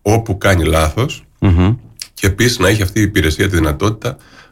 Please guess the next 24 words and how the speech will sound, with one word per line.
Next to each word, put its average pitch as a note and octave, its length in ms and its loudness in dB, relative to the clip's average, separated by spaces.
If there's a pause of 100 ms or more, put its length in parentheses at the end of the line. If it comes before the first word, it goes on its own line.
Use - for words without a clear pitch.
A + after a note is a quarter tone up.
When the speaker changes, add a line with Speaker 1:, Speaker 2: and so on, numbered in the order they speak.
(140)
Speaker 1:
όπως F#2 320 0
χορηγεί E2 360 0
ένα F2+ 160 2
παραπεμπτικό, E2 760 0
ένας E2 200 2
γιατρός D#2 600 0 (360)
για D2+ 120 0
εξετάσεις E2+ 580 0
αίματος, D#2+ 460 0
ας D2 100 -4
πούμε, E2 180 0
ή E2 80 2
άλλες E2 240 2
εξετάσεις, D#2 760 -2 (400)
ε, D#2 360 0
σε D#2 120 -2
ένα F2 100 2
νοσοκομείο D#2+ 680 0
ή D#2 40 2
σε D#2+ 160 0
κάποια, D2+ 600 0 (480)
σε F#2 140 -6
κάποιο - 300 0
ιατρείο, D#2+ 540 0